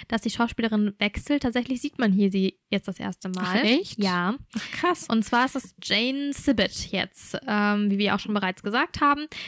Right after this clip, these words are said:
Speaker 1: Und was nochmal mir aufgefallen ist oder was ich nochmal gefunden habe bei meiner Recherche,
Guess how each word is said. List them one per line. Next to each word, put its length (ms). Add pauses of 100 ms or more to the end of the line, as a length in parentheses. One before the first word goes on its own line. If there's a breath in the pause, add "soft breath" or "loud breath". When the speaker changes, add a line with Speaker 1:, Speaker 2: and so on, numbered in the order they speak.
(120)
Speaker 1:
Und 320
was 220
nochmal 520
mir 400
aufgefallen 600
ist 80
oder 120
was 140
ich 80
nochmal 200
gefunden 440
habe 240
bei 120
meiner 120
Recherche, 880